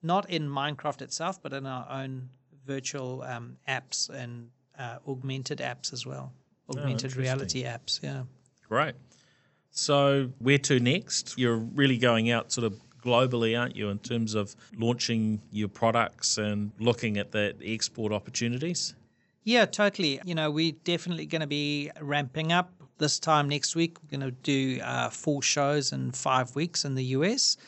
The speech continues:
Speaker 1: We're gonna freeze our butts off. It's, like, <laughs> minus ten in some places. <laughs> Um, but yeah, uh, you know, we're really s-, ready to grow now. I think having our second product under our belt now, and, uh, we can really look at expanding.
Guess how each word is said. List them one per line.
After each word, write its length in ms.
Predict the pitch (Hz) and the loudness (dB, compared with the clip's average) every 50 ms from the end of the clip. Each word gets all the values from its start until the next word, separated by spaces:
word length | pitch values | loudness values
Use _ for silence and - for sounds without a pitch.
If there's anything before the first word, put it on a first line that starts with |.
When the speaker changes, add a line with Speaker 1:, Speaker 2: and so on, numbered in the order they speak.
| - - - - - | -20 -20 -20 -16 -10
Speaker 1:
We're 80 | 170 165 | -8 -6
gonna 160 | 156 135 - | -6 -6 -6
freeze 340 | - - - 143 143 131 127 | -6 -4 -2 0 0 0 0
our 120 | 123 120 | -2 -2
butts 340 | 117 - 147 170 - - - | 0 2 2 2 2 0 -2
off. 180 | 226 233 - | -2 -2 -4
It's, 240 | - 123 - - - | -4 -4 -2 -2 -2
like, 200 | 139 131 120 117 - _ _ | -2 -2 -4 -6 -8 _ _
<laughs> 160 | _ - 147 | _ -6 -2
minus 400 | 139 147 147 135 135 127 120 - | 0 0 2 2 2 0 -2 -2
ten 240 | - - 160 160 151 | 0 0 2 2 2
in 140 | 135 127 | 2 2
some 220 | - - 156 147 135 | 0 0 -2 -4 -4
places. 520 | - 151 151 170 165 - 302 339 - - - 143 131 - - 143 139 - - | 0 0 2 2 2 0 -2 -2 -4 -2 -2 -4 -6 -6 -6 -8 -8 -6 -6
<laughs> 640 | - 156 147 175 160 135 117 - - 175 180 175 135 - - - - - - - 175 - - _ - | -6 -2 0 2 2 0 0 -2 2 2 4 4 2 0 -4 -14 -12 -10 -10 -10 -12 -14 -16 _ -6
Um, 380 | 156 156 156 160 160 160 151 - | -2 0 2 2 2 0 2 4
but 220 | - 180 170 175 | 4 4 4 4
yeah, 240 | 180 208 214 202 170 151 156 165 170 165 165 160 156 | 4 4 6 6 6 4 2 2 0 0 0 0 -2
uh, 40 | - - | -6 -8
you 160 | 180 185 180 | -4 0 2
know, 160 | 170 160 160 | 2 2 2
we're 260 | 156 170 185 180 160 | 2 2 2 2 0
really 380 | 160 175 180 180 180 175 165 143 | 0 0 2 2 2 2 0 -2
s-, 180 | - - - - - | -2 -6 -8 -8 -8
ready 400 | 147 135 143 160 165 156 131 107 | -4 0 2 2 2 2 2 0
to 160 | - - 123 | -2 -6 -6
grow 320 | 123 139 135 131 135 131 | -2 0 2 2 2 2
now. 320 | 131 135 131 123 120 123 123 | 0 -2 -4 -4 -4 -4 -4
I 120 | 127 135 | -6 -6
think 280 | 123 - 160 151 139 - | -6 -6 -6 -6 -6 -8
having 420 | - - 151 165 156 156 151 151 | -10 -6 -2 -2 0 0 0 -2
our 140 | 147 139 135 | -2 -4 -4
second 380 | - - 156 143 - - 139 127 | -4 -4 -6 -6 -6 -8 -8 -4
product 360 | - 147 139 139 131 131 - | -2 0 0 0 -2 -4 -6
under 280 | 143 135 135 123 127 127 | -8 -6 -6 -6 -6 -6
our 80 | 123 | -6
belt 480 | 113 131 127 127 123 123 - - - - _ _ _ _ _ _ - | -4 -2 -2 -2 -2 -4 -8 -12 -12 -14 _ _ _ _ _ _ -10
now, 360 | 151 139 135 135 135 131 - - | -8 -6 -4 -4 -4 -6 -6 -6
and, 480 | 131 135 127 127 127 127 127 123 127 - - | -4 -4 -4 -2 -2 -4 -4 -6 -8 -10 -10
uh, 300 | 143 131 127 123 123 123 | -6 -6 -4 -4 -4 -6
we 160 | 123 127 131 | -6 -6 -6
can 220 | 127 127 135 127 123 | -6 -6 -6 -6 -4
really 300 | 127 131 131 127 123 120 | -4 -4 -4 -4 -4 -6
look 200 | 120 123 - - | -6 -8 -8 -8
at 80 | 127 | -8
expanding. 800 | 123 120 - - - - - 127 127 127 127 123 127 123 123 123 | -8 -8 -8 -10 -8 -6 -4 -4 -2 -2 -4 -4 -6 -6 -8 -10